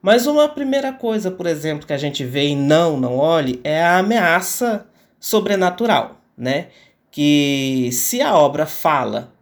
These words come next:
de uma humanidade imediatista que é fissurada, que é ancorada num consumo imagético,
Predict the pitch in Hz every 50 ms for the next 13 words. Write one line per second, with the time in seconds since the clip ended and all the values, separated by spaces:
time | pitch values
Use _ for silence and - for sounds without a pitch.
0 | _ _ 139 123 120 123 131 147 143 131 120 110 - - _ - 139 147 139 131
1 | 127 127 123 120 113 110 - - 202 240 233 214 196 190 180 156 135 120 123 120
2 | 117 120 - 123 - - 175 220 254 240 233 220 208 180 208 196 196 196 - -
3 | 151 127 117 - - - - 110 - - _ _ _ _ _ _ _ _ _ _
4 | _ _ _ _ - - 151 143 135 143 151 165 190 214 214 214 214 - - -
5 | - - - - 262 277 262 - - 262 240 214 185 180 170 160 143 131 131 -
6 | - - - - - 143 147 175 196 214 240 269 262 262 254 220 196 165 151 151
7 | 143 - 135 131 139 175 214 254 262 254 226 196 185 185 - - 226 226 220 196
8 | 170 147 131 123 120 131 156 170 180 175 175 - - - 107